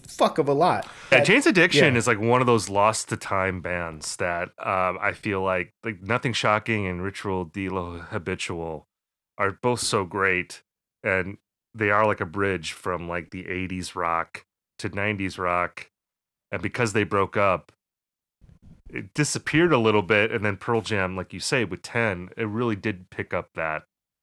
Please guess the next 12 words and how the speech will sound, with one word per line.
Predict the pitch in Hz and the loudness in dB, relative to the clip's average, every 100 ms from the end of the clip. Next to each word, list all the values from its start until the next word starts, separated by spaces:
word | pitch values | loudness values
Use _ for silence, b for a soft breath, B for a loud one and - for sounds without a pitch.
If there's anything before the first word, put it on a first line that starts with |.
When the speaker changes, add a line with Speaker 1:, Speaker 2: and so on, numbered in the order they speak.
| _ | _
Speaker 2:
torch | - 104 82 - - | -4 -2 -2 -4 -10
and | 82 85 | -10 -4
run | 90 90 | -4 -4
with | 82 87 | -6 -8
it | 78 | -10
and | 85 | -10
show | - 90 87 80 76 _ _ | -6 -2 -2 -4 -10 _ _
how | - 92 | -2 -2
huge | - 107 98 92 | -2 -4 -4 -4
it | 85 | -10
could | 80 71 | -14 -14
be | 73 69 | -16 -16